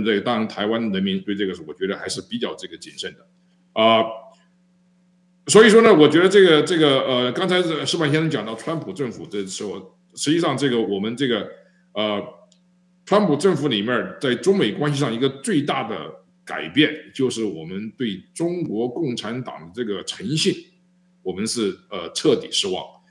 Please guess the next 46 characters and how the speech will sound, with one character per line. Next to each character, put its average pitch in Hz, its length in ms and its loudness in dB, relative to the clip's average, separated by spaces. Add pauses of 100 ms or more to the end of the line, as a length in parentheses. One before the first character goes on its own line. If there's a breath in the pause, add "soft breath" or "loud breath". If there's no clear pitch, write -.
(200)
呃， 90 280 -6 (160)
庞 131 100 -2
佩 175 120 6
奥 151 80 8
先 143 120 2
生 143 120 0
经 151 120 4
常 143 200 4
讲， - 120 -2 (440)
要 139 120 4
跟 139 160 4
中 151 160 2
国 156 80 6
打 104 140 2
交 107 160 0
道， 120 260 -2
就 123 140 -2
是 113 160 -2
要 98 180 -2 (300)
不 165 140 4
信 220 180 4
任 139 140 4
开 131 180 -2
始， - 160 -6 (380)
然 104 160 -6
后 131 80 -2
呢， 104 180 -4
才， - 240 -12
才 95 220 -6
可 110 160 -2
以 95 100 -2
去 98 160 -8
跟 101 140 -6
他， 98 80 -6
呃， 98 340 -12 (160)
打 - 120 -18
交 92 160 -10
道。 - 280 -12 (180 soft breath)
所 113 180 2
谓 143 140 10
的 127 160 4
这 117 160 2
个 104 240 -2 (400 soft breath)
distrust 160 600 2 (240)
and 110 200 -4
verify。 101 480 -4